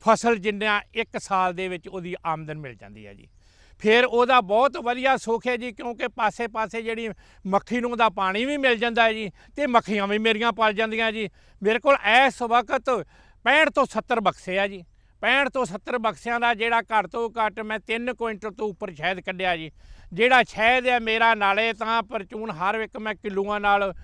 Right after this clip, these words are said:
ਮੈਂ ਉਹਨੂੰ ਆਪ ਉਹਨੂੰ ਪ੍ਰੋਸੈਸ ਕਰਕੇ ਆਪ ਵੇਚਣਾ ਜੀ। ਕੋਲ ਘਰੇ, ਘਰੇ ਆ ਜਾਂਦੇ ਨੇ, ਘਰੇ ਹੀ ਮੈਥੋਂ ਲੈ ਜਾਂਦੇ ਨੇ ਜੀ। ਇੱਕ ਬਹੁਤ ਵਧੀਆ ਆਮਦਨ ਦਾ ਸਾਧਨ ਬਣਿਆ ਹੈ ਜੀ। ਉਸ ਦੇ ਵਿੱਚ ਹੁਣ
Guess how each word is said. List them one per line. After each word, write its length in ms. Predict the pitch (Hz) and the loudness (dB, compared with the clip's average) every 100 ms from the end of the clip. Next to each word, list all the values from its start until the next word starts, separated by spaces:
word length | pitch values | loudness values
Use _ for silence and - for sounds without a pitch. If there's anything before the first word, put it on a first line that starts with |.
| - - | -18 -8
ਮੈਂ 260 | 196 208 214 | -2 0 0
ਉਹਨੂੰ 240 | 220 214 - | -2 -6 -6
ਆਪ 440 | 190 214 262 269 254 | 2 6 8 8 6
ਉਹਨੂੰ 440 | 254 240 208 190 | -2 -2 -6 -10
ਪ੍ਰੋਸੈਸ 380 | 202 170 190 - | -10 -6 -6 -6
ਕਰਕੇ 380 | 214 202 - 208 - | -4 -4 -4 -8 0
ਆਪ 220 | 190 180 | 2 0
ਵੇਚਣਾ 480 | 180 143 117 151 180 | -2 -10 -10 -8 -8
ਜੀ। 100 | 185 | -8
ਕੋਲ 240 | 196 170 | -10 -10
ਘਰੇ, 400 | - 190 170 175 - _ _ | -6 -4 -4 -6 -10 _ _
ਘਰੇ 280 | 220 185 220 | 0 2 6
ਆ 160 | 208 196 | 6 6
ਜਾਂਦੇ 300 | 214 226 240 | 4 0 -2
ਨੇ, 160 | 240 | -2
ਘਰੇ 220 | 214 214 190 | -2 -2 -2
ਹੀ 60 | |
ਮੈਥੋਂ 280 | 202 185 175 | -2 -4 -4
ਲੈ 180 | 151 147 | -4 -4
ਜਾਂਦੇ 260 | 175 202 | -4 -4
ਨੇ 140 | 214 214 | -4 -4
ਜੀ। 140 | 196 - - - | -6 -10 -8 -4
ਇੱਕ 180 | 254 | -2
ਬਹੁਤ 340 | 247 226 294 254 | 0 2 4 2
ਵਧੀਆ 300 | 269 302 302 | 0 2 2
ਆਮਦਨ 540 | - 226 233 226 233 | 2 0 0 -2 -4
ਦਾ 120 | 226 | -2
ਸਾਧਨ 360 | 185 175 196 196 | 0 0 0 -2
ਬਣਿਆ 380 | 151 135 143 135 | -6 -8 -8 -10
ਹੈ 80 | 120 | -10
ਜੀ। 180 | 123 - _ _ _ 247 | -14 -18 _ _ _ -2
ਉਸ 180 | 262 | 0
ਦੇ 140 | 226 302 | 4 4
ਵਿੱਚ 220 | 294 254 | 4 0
ਹੁਣ 240 | 254 285 | 0 0